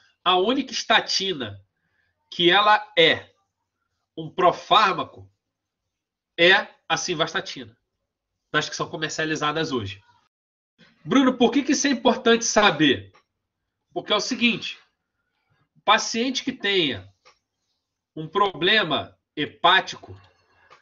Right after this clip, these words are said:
onde ele tenha deficiência de metabolismo, esse paciente que tenha deficiência de metabolismo, ele vai ter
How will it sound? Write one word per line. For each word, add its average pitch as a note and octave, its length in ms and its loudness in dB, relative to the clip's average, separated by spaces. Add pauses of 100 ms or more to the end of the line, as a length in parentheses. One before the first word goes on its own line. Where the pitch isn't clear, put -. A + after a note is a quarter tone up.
(140)
onde D#3+ 140 0
ele F#3 140 2
tenha D3 580 -2 (720)
deficiência G3+ 1120 2
de B2 240 -4
metabolismo, D#3 1120 2 (1300)
esse F3+ 200 2
paciente A3+ 560 0
que A#3 80 -8
tenha G3 340 -2
deficiência G#3 760 -2
de F3 160 -2
metabolismo, D#3+ 960 0 (140)
ele F3 200 0
vai F#3+ 260 2
ter F3 460 4